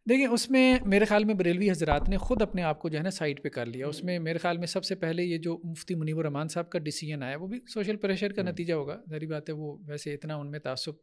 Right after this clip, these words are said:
Speaker 1: बायसनेस थी नहीं, लेकिन उनके मकतब फ़िक्र की सोशल प्रेशर होगा। अब वो इतनी बड़ी शख्सियत थी कि पूरे
Speaker 2: हम्म।
Speaker 1: मकतब फ़िक्र को रिप्रेजेंट कर रहे थे,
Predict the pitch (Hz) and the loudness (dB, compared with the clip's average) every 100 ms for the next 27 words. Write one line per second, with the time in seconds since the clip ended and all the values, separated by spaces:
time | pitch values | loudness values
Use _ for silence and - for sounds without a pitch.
0 | - 139 135 135 156 - - 160 135 151 | -10 -6 -6 -6 -10 -10 -8 -8 -8 -12
1 | - 180 190 185 175 180 170 180 165 165 | -10 -8 -6 -6 -6 -6 -6 -8 -6 -6
2 | 165 160 156 151 156 160 156 139 147 139 | -6 -6 -10 -8 -8 -8 -6 -6 -6 -8
3 | 120 139 - - - - 226 226 208 220 | -10 -14 -18 -20 -20 -4 2 4 4 4
4 | 220 208 208 190 196 196 196 190 185 190 | 4 2 0 -4 0 0 0 -4 -2 -2
5 | 185 175 160 165 165 165 160 160 151 143 | 0 -2 -4 -4 -4 -4 -4 -4 -6 -4
6 | 147 143 139 135 127 | -4 -4 -6 -6 -8